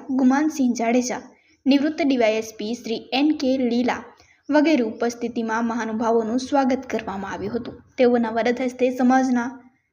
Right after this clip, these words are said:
જુનિયર કે જી થી શરૂ કરી કોલેજ સુધી ભણતા તમામ વિદ્યાર્થી, વિદ્યાર્થીનીઓને એજ્યુકેશન કીટ ઇનામ આપી પ્રોત્સાહિત કરવામાં આવ્યા હતા. ત્યારબાદ બપોરે ચારણ સમાજ ઉપરાંત અન્ય સમાજના ઉપસ્થિત ભાવિકોએ મોટી સંખ્યામાં પ્રસાદનો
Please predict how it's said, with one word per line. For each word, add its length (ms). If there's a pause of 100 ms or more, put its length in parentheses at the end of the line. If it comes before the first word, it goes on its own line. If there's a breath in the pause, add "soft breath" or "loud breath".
(120)
જુનિયર 500
કે 240
જી 160
થી 160
શરૂ 260
કરી 340
કોલેજ 380
સુધી 260
ભણતા 460
તમામ 440
વિદ્યાર્થી, 580 (440 soft breath)
વિદ્યાર્થીનીઓને 1040 (120)
એજ્યુકેશન 680
કીટ 300 (100)
ઇનામ 360
આપી 320
પ્રોત્સાહિત 640
કરવામાં 480
આવ્યા 240
હતા. 200 (220)
ત્યારબાદ 500
બપોરે 340 (640 soft breath)
ચારણ 320
સમાજ 440
ઉપરાંત 440
અન્ય 220
સમાજના 500
ઉપસ્થિત 420
ભાવિકોએ 540
મોટી 340
સંખ્યામાં 640
પ્રસાદનો 640